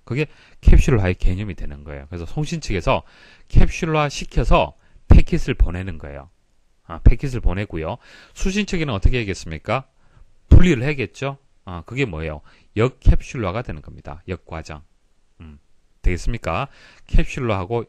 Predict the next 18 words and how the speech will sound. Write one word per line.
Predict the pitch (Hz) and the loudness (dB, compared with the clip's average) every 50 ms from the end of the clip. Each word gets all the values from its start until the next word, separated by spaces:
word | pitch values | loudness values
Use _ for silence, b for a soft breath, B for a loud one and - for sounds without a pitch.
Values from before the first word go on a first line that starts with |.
| b b b b b | b b b b b
역캡슐화 | 104 101 - - - - - - - 87 78 73 69 _ _ _ _ | -8 -6 -2 0 0 0 -2 -4 -14 -14 -14 -14 -16 _ _ _ _
개념 | _ - 101 107 117 101 | _ -12 -10 -10 -10 -10
아시겠죠? | 76 82 90 - 147 131 110 87 _ - 123 123 123 - _ _ | -10 -12 -12 -12 -10 -10 -10 -10 _ -10 -12 -12 -12 -14 _ _
아, | - 85 80 76 78 | -20 -18 -18 -16 -14
메시지를 | 82 80 - - 123 104 104 98 92 | -14 -14 -10 -8 -10 -8 -8 -12 -12
이렇게 | 95 107 120 - | -12 -14 -14 -14
하는 | 107 104 113 | -14 -14 -14
겁니다. | 107 98 80 78 71 76 76 80 117 139 - _ _ _ _ _ _ _ _ - - _ _ _ - - B B B B B B B B B B B | -14 -16 -16 -16 -16 -14 -14 -12 -14 -14 -16 _ _ _ _ _ _ _ _ -20 -20 _ _ _ -20 -16 B B B B B B B B B B B
자, | - 127 117 101 90 90 | 0 2 2 2 0 -2
그리고 | 131 143 139 135 | -8 -8 -8 -8
좀 | - 160 151 151 | -8 -8 -8 -8
전에 | 165 175 151 | -8 -8 -6
말씀드렸던 | 107 98 101 - 135 120 104 - 110 110 - 90 82 | -4 -6 -6 -6 -10 -12 -10 -8 -10 -8 -10 -8 -2
다중화하고 | - - - 90 - 107 107 107 113 117 113 90 | 2 4 4 4 2 -6 -8 -8 -8 -8 -8 -10
역다중화는요, | 80 - - 101 98 95 113 107 92 80 78 76 76 80 82 87 - _ B B B B B B B B B | -10 -10 -10 -10 -10 -8 -10 -12 -12 -14 -14 -16 -20 -18 -18 -20 -20 _ B B B B B B B B B
어, | B 85 80 80 | B -8 -8 -2
캡슐화 | - - - - 190 - - 190 165 160 151 143 127 | 4 6 8 8 8 6 2 -2 0 2 2 2 0
과정에서 | - 101 98 - 127 113 90 82 - 135 104 80 71 | -2 -6 -6 -6 -6 -8 -8 -6 -6 -6 -6 -6 -8